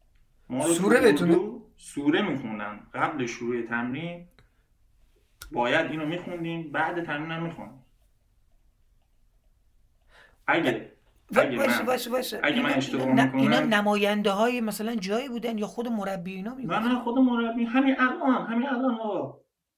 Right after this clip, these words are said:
Speaker 1: همین الان تو اردوهای تیم ملی من خبر دارم که همین چین چیزی اجرا می‌شه، انجامش می‌دن. اصلاً خنده داره. بعد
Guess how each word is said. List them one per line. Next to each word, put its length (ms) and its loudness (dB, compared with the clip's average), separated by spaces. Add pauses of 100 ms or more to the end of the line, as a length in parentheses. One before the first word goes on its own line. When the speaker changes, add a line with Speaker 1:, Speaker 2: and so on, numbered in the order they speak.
Speaker 1:
همین 240 -6
الان 360 -2
تو 80 -2
اردوهای 420 2
تیم 180 -10
ملی 540 -6
من 140 -10
خبر 420 -4
دارم 260 -6
که 100 -12
همین 280 -8
چین 180 -10
چیزی 600 -10 (280)
اجرا 380 0
می‌شه، 220 -2
انجامش 640 -2
می‌دن. 260 -16 (1800)
اصلاً 260 -6
خنده 520 -8
داره. 600 -4 (1080)
بعد 600 0